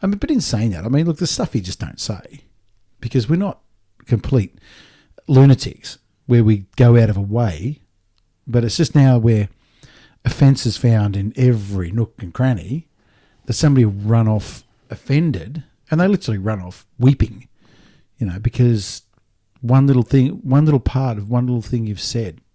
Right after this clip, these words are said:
triggers them, and, um, yeah, so that's,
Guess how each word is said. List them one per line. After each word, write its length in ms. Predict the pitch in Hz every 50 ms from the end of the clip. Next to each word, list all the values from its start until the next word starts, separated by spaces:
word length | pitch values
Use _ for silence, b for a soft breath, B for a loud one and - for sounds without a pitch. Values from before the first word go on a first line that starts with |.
| _ _ _ _ _ _ _ _ _ _ -
triggers 400 | - - 120 117 127 120 104 -
them, 160 | 95 80 80
and, 260 | 85 90 92 92 95
um, 280 | 92 92 90 90 95 - b b b b b b b b b b b b b b b b b b b b b b b b _ _
yeah, 420 | - 120 123 - - - - 107 110
so 200 | - - 131 123
that's, 500 | 107 131 123 - - - - - -